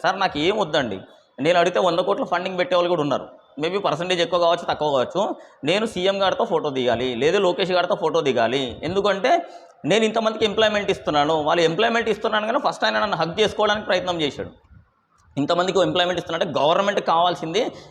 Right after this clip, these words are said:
ఎంప్లాయ్‌మెంటే. ఎంప్లాయ్‌మెంట్ క్రియేట్ చేసే వాళ్ళే కావాలి. మీరు మూడు గంటలకు మీటింగ్కి రండి అని చెప్పి హగ్ చేసుకున్నట్టు మాట్లాడాడు, ఒక టీంను అరేంజ్ చేశాడు, ఆ టీంలో డీటెయిల్ ఎక్స్‌ప్లనేషన్ జరిగింది already. Only మాకేంటంటే ఇప్పుడు రే-, నాకు ప్రొద్దుటూరులో ఎవరు వచ్చి నన్ను బెదిరించినా భయపెట్టించినా, "రేయ్ నీకు సీఎం వరకు తెలుసురా, నువ్వెవడు నన్ను అడిగేదని" చెప్పి నేను ఎవరినైనా మాట్లాడగలను.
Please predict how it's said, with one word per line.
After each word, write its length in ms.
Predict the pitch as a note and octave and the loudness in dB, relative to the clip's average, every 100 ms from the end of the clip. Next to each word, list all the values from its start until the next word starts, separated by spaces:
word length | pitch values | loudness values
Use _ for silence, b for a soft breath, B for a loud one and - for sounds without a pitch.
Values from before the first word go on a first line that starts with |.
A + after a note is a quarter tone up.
| - | -4
ఎంప్లాయ్‌మెంటే. 600 | D#3 F#3 F3 E3 D#3+ E3+ | 0 2 2 0 0 0
ఎంప్లాయ్‌మెంట్ 500 | C#3+ D#3+ A3+ A#3 G3+ | 0 0 0 0 0
క్రియేట్ 340 | F#3+ G#3+ F#3+ | 2 4 4
చేసే 220 | G3+ G3+ | 2 2
వాళ్ళే 180 | F#3+ G3 | 2 2
కావాలి. 580 | G3 E3 F#3 F3+ A#3 - B B | 2 4 4 4 2 0 B B
మీరు 140 | C#3 D#3 | 0 2
మూడు 220 | D#3 F#3+ | 4 4
గంటలకు 220 | G#3 G#3+ | 4 2
మీటింగ్కి 340 | F3+ F#3 G3+ | 0 0 0
రండి 200 | F#3 F3+ | 0 2
అని 120 | F3+ E3+ | 0 -2
చెప్పి 180 | F3+ | -2
హగ్ 280 | G#3 D3 D#3 | -2 -2 0
చేసుకున్నట్టు 540 | F#3+ - G3 F#3 F3+ E3+ | -2 0 -2 0 -2 0
మాట్లాడాడు, 600 | D3+ D3+ E3 D3+ D#3 F#3+ - | -2 0 2 2 2 -2 -4
ఒక 140 | D3 | -4
టీంను 340 | D3 E3+ F#3 F3+ | 0 0 2 2
అరేంజ్ 240 | E3+ E3 | 2 2
చేశాడు, 380 | E3 D#3 D#3+ F#3+ A3 B B | 0 2 2 0 -2 B B
ఆ 40 | C#3 | -2
టీంలో 340 | D3 F3 F#3+ | 2 2 2
డీటెయిల్ 320 | D#3+ D#3 G3 | 0 2 2
ఎక్స్‌ప్లనేషన్ 680 | F3+ - F#3+ F#3 F3+ E3 D3+ | 0 0 0 2 2 2 4
జరిగింది 340 | C#3+ D#3 E3 D#3+ | 2 2 2 2
already. 340 | D3 D3 F#3 - B B F3+ | 2 2 0 -4 B B 0
Only 220 | A3+ A#3+ | 2 2
మాకేంటంటే 760 | G3+ G3 G#3 A3 G#3 G3+ F3+ F#3+ | 2 2 0 0 0 0 0 0
ఇప్పుడు 260 | F#3 G#3+ G3 | -2 2 2
రే-, 160 | G3+ | 4
నాకు 180 | G3 G3+ | 2 0
ప్రొద్దుటూరులో 460 | F3 E3+ G#3+ A3 A3 | 0 0 2 2 4
ఎవరు 380 | F#3 F#3+ G#3 | 4 4 4
వచ్చి 220 | G#3+ G#3 A3 | 4 0 -2
నన్ను 180 | G#3+ | 0
బెదిరించినా 480 | F#3 F#3+ G3 G3+ A3+ | 2 2 2 -2 0
భయపెట్టించినా, 640 | G#3 G3+ G3+ F#3+ G3+ A3 D#4 | 2 2 0 -4 0 0 0
"రేయ్ 400 | D#3+ G3+ F#3+ D3 | 0 2 2 0
నీకు 160 | D3+ E3 | -2 -4
సీఎం 380 | E3+ F3+ G3 G3 | -4 0 0 2
వరకు 180 | F#3+ | 0
తెలుసురా, 380 | G3 F#3+ F3 F#3 | 0 0 0 -2
నువ్వెవడు 400 | F3 E3 F#3 F#3+ | 0 2 2 2
నన్ను 200 | F#3 F3+ | 2 0
అడిగేదని" 380 | F3+ F3 F3+ E3 | 0 2 0 0
చెప్పి 160 | E3 G3 | -2 0
నేను 160 | F#3+ | 0
ఎవరినైనా 440 | E3 D3 E3+ F#3+ G3+ | 2 2 2 2 0
మాట్లాడగలను. 560 | F3+ D#3+ C#3 A2+ G2 | 0 0 0 -2 -6